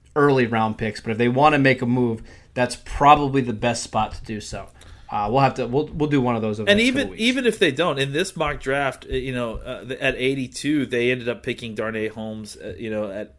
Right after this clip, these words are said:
Speaker 1: Mm-hmm.
Speaker 2: eighty-two, who's, is a, I, I like him a lot, especially as a nickel back, uh, as an interior guy. But, I, I, you know, there's still gonna be talent that falls to them at eighty-two. But I definitely agree that,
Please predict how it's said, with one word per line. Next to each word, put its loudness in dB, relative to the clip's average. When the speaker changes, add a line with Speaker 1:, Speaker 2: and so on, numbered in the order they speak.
Speaker 1:
Mm-hmm. 0
Speaker 2:
eighty-two, -4
who's, -6
is -10
a, -10
I, 2
I 4
like 4
him -2
a 2
lot, 2
especially -2
as -4
a -4
nickel -8
back, -10
uh, -4
as -8
an -8
interior -2
guy. -6
But, -8
I, -12
I, -12
you -4
know, -8
there's 2
still 2
gonna -2
be -4
talent -4
that -8
falls -4
to -20
them -12
at -8
eighty-two. -8
But -8
I 0
definitely -2
agree -8
that, -10